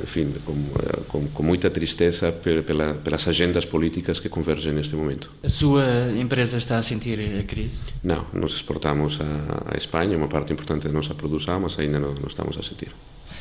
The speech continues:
Speaker 2: Se estivesse com uma empresa em Espanha, qual é que seria, nesta altura, a sua decisão?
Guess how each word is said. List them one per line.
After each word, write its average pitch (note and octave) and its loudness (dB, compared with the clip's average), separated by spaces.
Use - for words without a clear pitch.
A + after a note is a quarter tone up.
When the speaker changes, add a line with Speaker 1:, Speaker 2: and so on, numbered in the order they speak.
Speaker 2:
Se - -2
estivesse C3+ 2
com C3 0
uma B2+ 2
empresa B2 2
em A#2 6
Espanha, B2 2
qual B2 2
é A#2 2
que A2+ -4
seria, A#2+ 2
nesta A2+ 2
altura, G#2+ 0
a G#2 -2
sua G#2+ 0
decisão? G2 -2